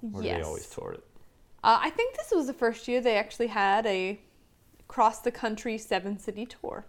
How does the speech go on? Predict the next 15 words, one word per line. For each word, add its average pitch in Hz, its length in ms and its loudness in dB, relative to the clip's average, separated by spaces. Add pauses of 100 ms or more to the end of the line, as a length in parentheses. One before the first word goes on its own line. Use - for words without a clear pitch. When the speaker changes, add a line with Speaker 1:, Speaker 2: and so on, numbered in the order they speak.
(1080)
Speaker 2:
So, 190 540 0 (120)
uh, 185 360 0
Beer 247 300 0
Camp 330 360 2
is 220 180 0
hosted 240 480 0
by 220 220 4
Sierra 196 340 -2
Nevada. 277 460 2 (680)
Speaker 1:
Good - 160 -2
folk. - 440 -2 (800)
Speaker 2:
And 240 120 4
they 233 200 2
invite 220 600 2
out 208 360 0